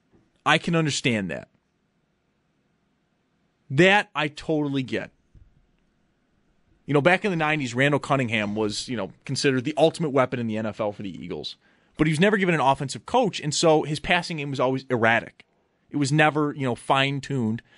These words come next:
But as a runner, he was always dangerous. And he had one truly great year in Philadelphia. I think he had, like, thirty-three touchdowns, like, ten picks. He made the Pro Bowl, and it was by far his best year in Philadelphia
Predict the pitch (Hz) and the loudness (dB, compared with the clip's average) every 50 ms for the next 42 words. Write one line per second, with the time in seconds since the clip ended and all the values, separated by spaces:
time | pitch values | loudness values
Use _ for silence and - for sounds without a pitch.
0 | _ _ _ _ 180 170 156 147 160 143 135 190 247 247 214 175 120 165 143 135 | _ _ _ _ 2 2 2 2 0 0 2 2 2 2 2 0 -2 -4 -6 -8
1 | - - 147 147 143 135 131 117 - 117 107 104 98 - 62 58 - - - - | -4 2 4 4 6 4 4 2 0 -2 -2 -2 -2 -6 -8 -12 -14 -16 -18 -20
2 | - _ _ _ _ _ _ _ _ - 135 139 139 143 139 127 120 139 156 165 | -20 _ _ _ _ _ _ _ _ -6 -4 0 2 2 0 2 2 2 4 4
3 | 165 156 - - - 175 175 165 160 151 131 139 139 135 104 120 113 113 117 117 | 4 2 -2 -4 -2 0 0 2 2 2 4 4 4 4 2 0 0 0 2 2
4 | 117 113 113 _ - - _ - 127 127 - 135 131 127 113 117 113 110 - - | 0 -2 -4 _ -18 -20 _ -8 -8 -2 0 2 2 4 4 4 2 2 0 -2
5 | 131 117 113 113 - 110 - - 131 117 120 113 117 117 107 104 - - - - | 0 2 2 2 2 0 -2 -6 -6 -6 -2 0 0 0 0 -2 -8 -8 -4 -2
6 | 139 139 135 123 - - 131 117 - 131 120 - - - 117 113 110 113 113 110 | 0 0 0 0 -2 -4 -6 -2 0 0 0 0 0 -2 0 0 0 0 -2 -4
7 | - - - _ _ _ - 127 131 - - 135 127 131 117 - 123 113 117 113 | -6 -10 -14 _ _ _ -10 -10 -10 -6 -4 -2 -2 -2 -2 0 2 2 2 0
8 | - - 135 135 135 135 120 110 - - 120 117 110 117 113 107 123 120 113 - | -2 -4 -2 0 0 0 0 -2 0 0 2 2 2 0 -2 -4 -4 -6 0 2
9 | 143 127 - - 139 131 123 117 - 117 107 - - 113 107 104 - 107 104 101 | 2 2 2 2 0 0 0 -2 -4 -6 -6 -6 -6 -8 -8 -4 -2 -2 0 0
10 | 101 98 - - 107 98 98 | 0 0 -2 -2 -2 -4 -4